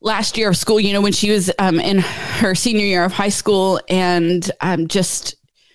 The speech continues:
experiencing lasts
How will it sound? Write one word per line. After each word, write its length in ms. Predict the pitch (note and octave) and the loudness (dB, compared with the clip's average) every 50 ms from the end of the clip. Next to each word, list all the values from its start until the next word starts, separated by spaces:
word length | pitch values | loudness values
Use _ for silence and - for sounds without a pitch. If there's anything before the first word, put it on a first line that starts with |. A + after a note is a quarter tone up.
| _ _ _ _ _ _ _ | _ _ _ _ _ _ _
experiencing 1200 | F#3 F3 - - - - - A#3+ B3 C4 C4 B3+ B3 A#3+ G3 - - G#3+ G3 F#3 F#3 F#3 F#3 F#3 F#3 F#3+ - _ _ _ _ _ _ _ _ _ _ _ _ _ _ - | -8 -6 -6 -6 -6 -2 -2 0 0 0 0 0 0 0 -2 0 -2 -2 0 0 2 2 2 2 0 -2 -6 _ _ _ _ _ _ _ _ _ _ _ _ _ _ -16
lasts 960 | - E3 F3 F#3 F3+ F#3+ F#3+ E3+ F#3+ - - - - - - - - - | -12 -6 -4 -2 -2 0 0 -2 -2 -4 -4 -6 -6 -8 -8 -10 -14 -16